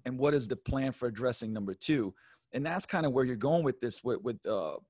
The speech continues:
essentially the process and, and where you kind of dig into the methods and tactics and strategies and, and then practicing those. But what, you know, as, as a coach, you know,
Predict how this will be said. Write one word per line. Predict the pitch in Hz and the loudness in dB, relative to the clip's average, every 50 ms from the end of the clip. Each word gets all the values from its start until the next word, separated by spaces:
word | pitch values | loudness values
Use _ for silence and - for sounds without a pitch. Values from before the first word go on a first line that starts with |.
| _ _ - | _ _ -12
essentially | - - 151 160 165 - 143 135 | -10 -6 -4 -4 -4 -4 -4 -4
the | 120 113 | -4 -2
process | - - - - 110 147 160 - - 92 80 67 - - - - _ _ _ _ _ _ _ - | 4 4 4 4 4 0 0 -2 -2 -4 -4 -6 -8 -12 -16 -18 _ _ _ _ _ _ _ -6
and, | 110 113 113 113 110 110 110 110 - _ _ _ _ - | -4 -4 -2 -4 -4 -4 -6 -8 -8 _ _ _ _ -10
and | 120 110 110 104 87 _ _ _ _ _ _ _ _ - 127 113 | -6 -4 -4 -4 -6 _ _ _ _ _ _ _ _ -18 -18 -10
where | - - 151 147 | 0 6 6 6
you | 147 139 135 | 6 6 2
kind | - 156 151 147 | 2 2 2 2
of | 127 113 107 | 2 0 2
dig | 113 135 139 123 | 2 2 4 4
into | 131 123 117 - - 123 117 113 | 2 0 0 -2 -2 -2 0 2
the | 113 110 107 | 2 2 2
methods | 107 107 110 120 123 123 - - 120 110 95 101 | 2 0 0 0 0 0 0 -2 -4 -4 -4 -4
and | 110 107 104 101 92 _ | -4 -4 -4 -4 -6 _
tactics | - 123 117 113 - - - 117 104 - - - - | -2 -2 -2 -2 -2 -6 -6 -6 -6 -6 -12 -14 -10
and | 104 101 87 | -10 -10 -10
strategies | - - - - 120 113 123 139 135 120 104 95 104 104 101 95 - - - - _ _ _ _ _ _ _ _ - | -12 -12 -6 0 2 4 4 6 4 4 2 0 -4 -6 -6 -8 -12 -16 -20 -20 _ _ _ _ _ _ _ _ -6
and, | 117 110 110 110 107 104 104 98 - _ _ _ _ - | -4 -2 0 0 -2 -2 -2 -4 -6 _ _ _ _ -6
and | 120 117 113 | -4 -2 -2
then | 117 113 101 - | -2 -4 -4 -2
practicing | - - 127 135 135 - 110 101 - 110 98 101 | 0 2 2 2 0 -4 -8 -12 -10 -10 -10 -8
those. | 98 90 58 - - - - _ _ _ _ _ _ - | -8 -8 -10 -10 -14 -18 -20 _ _ _ _ _ _ 4
But | 165 160 - | 4 4 4
what, | - 139 143 180 220 233 240 - | 4 -2 2 4 4 4 2 0
you | 185 | 0
know, | 160 156 - | -2 0 0
as, | - 185 202 - - - | 0 -2 -2 -2 -4 -2
as | 156 180 202 233 | -2 0 4 4
a | 233 | 2
coach, | 202 - - 185 180 - - - - - _ - | 2 2 -2 0 0 0 -2 -6 -12 -12 _ -8
you | - 131 | -6 -4
know, | 127 120 113 107 - | -2 0 -2 -2 -4